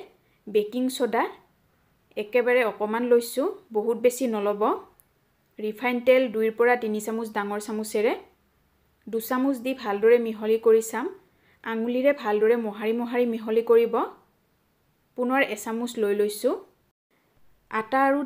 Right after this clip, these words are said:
তেলখিনি আঙুলিৰে এনেদৰে মোহাৰি মোহাৰি মিহলি কৰিব, তেতিয়াহে গজাকেইটা ভাল হয়। তেলৰ পৰিমাণটো সঠিক আছেনে চাবলৈ এনেদৰে মুঠি মাৰি চাব। যদি এইটো লাড্ডুৰ নিচিনা হয়, ভাঙি নাযায়, তেতিয়াহ'লে তেলৰ পৰিমাণটো সঠিক আছে। এতিয়া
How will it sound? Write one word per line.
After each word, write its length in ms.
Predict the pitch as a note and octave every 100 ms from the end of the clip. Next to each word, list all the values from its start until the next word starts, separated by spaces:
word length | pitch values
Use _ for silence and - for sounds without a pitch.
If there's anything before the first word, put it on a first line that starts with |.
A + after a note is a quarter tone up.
| B3+
তেলখিনি 440 | A3+ A3+ B3+ B3+ C4+ G#3
আঙুলিৰে 420 | G#3 A3 A#3 B3 B3+
এনেদৰে 340 | G#3+ G#3 A3 A#3+ A3
মোহাৰি 300 | G3+ G#3+ G#3+ A3+
মোহাৰি 220 | A3+ A#3 A3+
মিহলি 300 | G#3+ G#3+ A3 A3+
কৰিব, 240 | A3 A3 B3 A#3
তেতিয়াহে 380 | G#3 A3 A#3+ A#3
গজাকেইটা 500 | G#3+ G#3 G#3 G#3+ A3+ A3
ভাল 240 | G#3+ G#3 G#3
হয়। 180 | A3 D#4+ - _ _ _ _ -
তেলৰ 260 | A#3 B3 C4
পৰিমাণটো 460 | A#3+ A#3 B3 A#3+ C4 B3+
সঠিক 340 | G#3 A3+ A3+ A3+
আছেনে 260 | A#3+ B3 B3
চাবলৈ 380 | G#3 G3 G#3+ A#3+ G#3+
এনেদৰে 320 | G#3 G3+ A3+ A#3
মুঠি 240 | G3 F#3+ A3
মাৰি 140 | A3 A#3
চাব। 140 | A3+ G3+ B3
যদি 140 | G#3+ A3 A3
এইটো 160 | A#3 A3
লাড্ডুৰ 320 | F#3 F3+ G#3 A3
নিচিনা 280 | A3+ A3+ A#3 A#3
হয়, 140 | A#3 A#3
ভাঙি 220 | G3 G3+
নাযায়, 320 | G#3+ G3+ C#4
তেতিয়াহ'লে 520 | A#3 G#3+ G#3+ A3 G#3+ A3
তেলৰ 220 | G3+ G3 G#3
পৰিমাণটো 400 | G#3+ A3 A3+ A3 A#3
সঠিক 280 | F#3+ F#3+ A3 G#3+
আছে। 200 | - C4 F#4+ - _ _ _ _ _ - - G#3
এতিয়া 220 | G#3